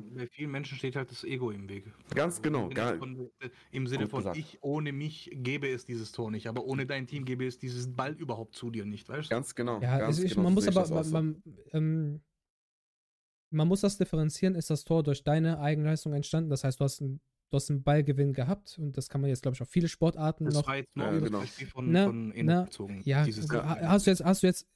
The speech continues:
Speaker 3: ein komplettes, ein komplettes Szenario selbst entwickelt oder war in diesem Angriff halt ein komplettes Konstrukt dann noch dahinter? Das heißt,
Speaker 2: Ja,
Speaker 3: in der
Speaker 2: genau.
Speaker 3: Ab-, in der Abwehr fing es an, dann wurde der Ball dahin geleitet, da wurde ein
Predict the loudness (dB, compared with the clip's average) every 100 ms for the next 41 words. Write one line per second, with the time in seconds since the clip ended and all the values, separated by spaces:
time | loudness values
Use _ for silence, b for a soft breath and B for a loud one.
0 | _ 2 4 6 4 4 2 0 -8 -2
1 | 0 0 0 0 4 6 6 6 6 4
2 | 4 4 4 2 2 4 6 6 4 2
3 | 2 4 4 2 2 2 4 2 0 b
4 | b b b -2 0 2 4 4 2 -2
5 | _ _ -2 0 2 0 0 0 0 2
6 | 0 0 0 -4 -4 -4 -6 _ -4 -2
7 | 0 0 2 2 2 2 2 2 4 4
8 | 4 2 2 2 4 2 2 2 4 6
9 | 6 4 2 0 0 -2